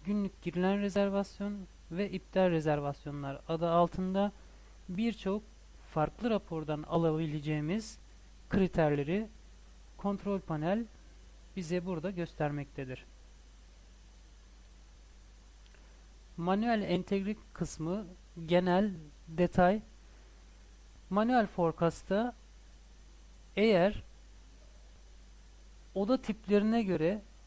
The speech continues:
ayrı ayrı sayıları girmeyip tek bir oda tipine girmişsem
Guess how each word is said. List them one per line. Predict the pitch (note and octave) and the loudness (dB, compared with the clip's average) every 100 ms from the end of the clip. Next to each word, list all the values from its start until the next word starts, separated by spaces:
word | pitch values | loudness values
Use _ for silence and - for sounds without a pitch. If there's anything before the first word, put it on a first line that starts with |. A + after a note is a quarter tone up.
| - - | -4 4
ayrı | F3+ G3 A3 - | 6 8 6 4
ayrı | - F3+ E3+ D#3+ | 6 8 8 4
sayıları | - F#3+ F#3 F#3 F3 | 2 4 4 6 4
girmeyip | E3+ D#3 G#3 F#3+ D3 E3 - - - - | 4 4 4 4 0 -2 -6 -14 -20 0
tek | C4 C4 - | 2 2 0
bir | G3 | -4
oda | F3 F3 | -2 -2
tipine | E3 - D#3+ D3+ | -4 -6 -4 0
girmişsem | E3 G3+ G#3+ - G#3+ A3+ | 2 0 -2 0 2 2